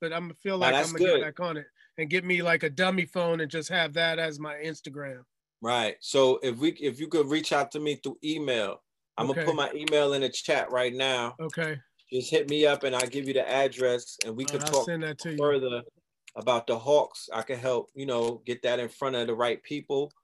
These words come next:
Speaker 2: And also we could talk about, because like you said, you, you, you take in the music and stuff, but we have to remember we're all, we're all in the building stages. It's gonna start out with a few people,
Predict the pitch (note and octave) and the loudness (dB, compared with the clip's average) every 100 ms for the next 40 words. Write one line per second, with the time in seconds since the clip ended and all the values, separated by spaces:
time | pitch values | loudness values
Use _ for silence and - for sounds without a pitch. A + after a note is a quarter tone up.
0 | _ _ _ A#2 B2 B2 D3 D#3+ - C#3 | _ _ _ 0 2 4 4 4 2 2
1 | B2+ B2 B2+ _ _ _ _ _ - _ | 4 2 -2 _ _ _ _ _ -20 _
2 | _ A#2+ C3+ C3 - D3+ - C3 B2 A#2+ | _ -6 -4 -4 0 0 0 -2 2 2
3 | C3 D3+ C#3 C3 C3+ C3 C3 - D3+ C3 | 0 0 0 2 2 0 -4 -2 2 2
4 | - - _ _ _ _ B2+ D3+ D3 C#3+ | 0 -8 _ _ _ _ 2 2 2 -2
5 | C#3+ C#3 C#3 B2+ E3 D#3 D#3 D3 C#3 D3 | -2 -2 -4 0 4 4 4 0 0 2
6 | D3+ C#3 D3 D3 - - B2+ A#2+ - C#3+ | 0 0 2 2 0 -4 -4 -2 2 2
7 | C#3 _ _ _ C3 C3+ A#2+ - _ C3+ | 2 _ _ _ 4 6 4 -4 _ -4
8 | D#3+ D3+ D3 D3 C3+ C#3 D#3 D#3 B2+ C3+ | 2 2 2 2 2 2 2 2 4 6
9 | D3 C#3+ D3 C#3 C3+ D3 D#3 D3 C#3+ C3+ | 6 6 6 6 4 2 4 4 4 0
10 | A#2+ C#3+ F#3 F3 C#3 - B2+ A#2 G2+ E2 | 2 6 6 4 -2 0 2 2 -4 -8
11 | - - _ _ _ _ D3 C#3+ E3 D3 | -12 -18 _ _ _ _ 0 4 4 4
12 | D#3+ D3 - E3 E3+ D#3 C3+ - C#3 A#2+ | 2 2 2 2 4 2 0 -4 -10 -8
13 | C3+ C3 B2+ C3 | -10 -4 0 0